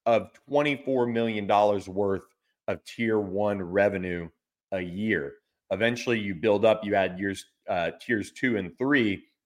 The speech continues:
to your revenue share at some point. But for S M U, them foregoing that entire amount is paramount to them getting in to the A C C. So when could this happen? Well, we've heard everything from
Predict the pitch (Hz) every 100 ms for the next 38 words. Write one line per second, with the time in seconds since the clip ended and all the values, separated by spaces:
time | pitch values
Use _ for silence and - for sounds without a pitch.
0 | - 135 110 98 110 110 104 98 - 117
1 | 104 85 - 151 185 - 101 90 - _
2 | _ _ _ - 110 113 120 135 110 127
3 | 170 139 123 - - 147 165 - 120 98
4 | 123 151 135 113 107 101 98 _ _ -
5 | 92 - 131 117 98 123 202 127 113 -
6 | _ _ _ _ _ _ _ 123 120 -
7 | 151 165 120 113 113 - - 113 107 -
8 | 90 104 107 104 104 95 85 90 87 _
9 | _ - 92 90 92 90 - 90 - 127
10 | 107 73 - _ _ _ _ _ _ _
11 | _ _ _ - 123 120 139 180 196 185
12 | 190 185 175 175 190 190 135 131 175 170
13 | 123 131 143 139 143 143 147 147 139 135
14 | 120 113 113